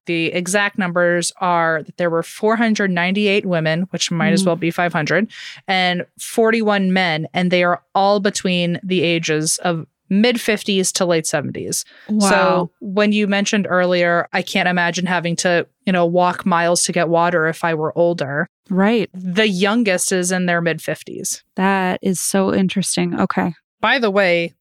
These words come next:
Speaker 1: I don't know if you could guess this, but they're being abused in every fashion.
Speaker 2: Ugh.
Speaker 1: They're being financially exploited by those that originally accused them. They're also being forced to do physical labor without pay.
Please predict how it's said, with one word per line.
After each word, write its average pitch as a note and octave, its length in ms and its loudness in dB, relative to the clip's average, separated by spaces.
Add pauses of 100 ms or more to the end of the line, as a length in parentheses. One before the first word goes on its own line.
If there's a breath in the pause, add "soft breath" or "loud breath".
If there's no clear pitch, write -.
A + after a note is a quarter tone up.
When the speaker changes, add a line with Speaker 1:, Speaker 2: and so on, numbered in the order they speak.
(140)
Speaker 1:
I G3 80 0
don't F#3+ 80 0
know F#3 80 2
if - 140 -4
you F3+ 80 -4
could E3+ 200 -6
guess F3 240 -2
this, D#3+ 200 -6
but F3+ 140 -8
they're F3 100 -4
being F#3+ 220 -2
abused E3 640 -4
in E3 120 -6
every F#3+ 260 -2
fashion. F3 520 -4 (100)
Speaker 2:
Ugh. A3+ 300 0 (280 loud breath)
Speaker 1:
They're G3 100 0
being G3+ 200 0
financially C4 540 0
exploited A#3 800 0
by G3 480 2
those G3 480 2 (120)
that E3+ 320 2 (100)
originally F3+ 560 0
accused C#4 480 0
them. C4 380 2 (280)
They're G#3+ 200 2
also G3+ 420 2
being F#3+ 240 0
forced F3 380 0
to F3 60 -2
do E3+ 140 0
physical G3 520 0
labor E3+ 340 2
without E3+ 400 -2
pay. - 320 -6